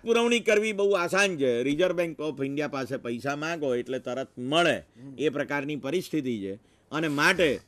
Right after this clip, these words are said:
Speaker 1: વિકસતા દેશોમાં તો ખાત પુરવણી અનિવાર્ય છે. એવું જ્યારે ઓગણીસો ને પિસ્તાલીસમાં બીજું વિશ્વયુદ્ધ પત્યું અને વિકાસનો માર્ગ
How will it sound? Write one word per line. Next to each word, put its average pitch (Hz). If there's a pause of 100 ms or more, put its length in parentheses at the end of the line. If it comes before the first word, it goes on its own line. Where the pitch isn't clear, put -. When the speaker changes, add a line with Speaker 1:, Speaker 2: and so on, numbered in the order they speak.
(240)
Speaker 1:
વિકસતા 214
દેશોમાં 170
તો 151
ખાત 131 (100)
પુરવણી 127
અનિવાર્ય 175
છે. 123 (360)
એવું 160
જ્યારે 160
ઓગણીસો 160
ને 165
પિસ્તાલીસમાં 151
બીજું 131
વિશ્વયુદ્ધ 131
પત્યું 156 (500)
અને 160 (240)
વિકાસનો 208
માર્ગ 190